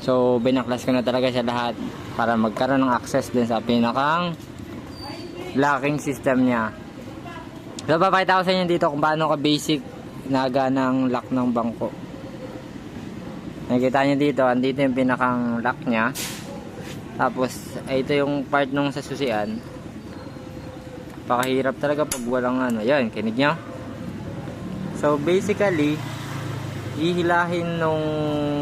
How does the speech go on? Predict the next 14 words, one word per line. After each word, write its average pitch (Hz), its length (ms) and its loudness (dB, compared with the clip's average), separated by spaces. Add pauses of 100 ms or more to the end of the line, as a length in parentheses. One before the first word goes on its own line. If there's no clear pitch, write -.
(600)
cable. 139 560 4 (1600)
Ito 127 200 0
nga, 127 320 6
susi, 139 400 0
galing 117 260 2
sa - 140 -2
susi. - 400 0 (720)
Hihilahin 123 480 2
niya 123 160 2
yung 123 80 -4
cable. 113 400 2 (1800)
Tapos, 110 480 -2 (1900)
sana. 107 220 -4 (2500)
Hirap 117 280 0